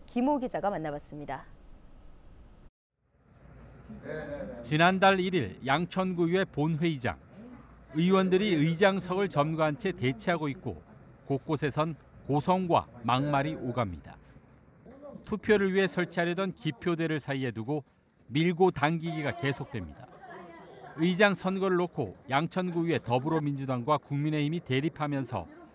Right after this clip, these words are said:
Speaker 2: 결국 투표는 하지 못한 채 파행으로 끝났습니다. 그로부터 한 달이 지난 지금 양천구의회는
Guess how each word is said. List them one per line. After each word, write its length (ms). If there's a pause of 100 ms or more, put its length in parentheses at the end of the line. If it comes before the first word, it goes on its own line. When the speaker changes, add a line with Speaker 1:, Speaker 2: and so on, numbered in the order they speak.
(160)
Speaker 2:
결국 440
투표는 400
하지 280
못한 360
채 200 (440)
파행으로 580
끝났습니다. 760 (920)
그로부터 420
한 220
달이 220
지난 260
지금 400 (160)
양천구의회는 880